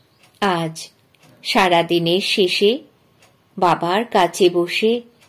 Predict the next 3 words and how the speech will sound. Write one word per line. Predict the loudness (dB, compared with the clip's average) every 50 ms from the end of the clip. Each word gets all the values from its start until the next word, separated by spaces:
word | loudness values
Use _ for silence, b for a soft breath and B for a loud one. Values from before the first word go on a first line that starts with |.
| _ _ _ _ _ _ _ _ _ _
আজকের | -2 -2 0 -2 -6 -10 -4 0 0 2 2 0 -4 -8 _ _ _ _ _ -14
সারাদিনের | -8 -4 0 0 2 2 2 0 0 -2 -4 -2 -2 -2 -2 -2 -4 -6 _ _ _ _ _ _ 0
তপস্যার | 0 0 0 -2 -8 -10 -8 -10 -8 -6 -4 -4 -4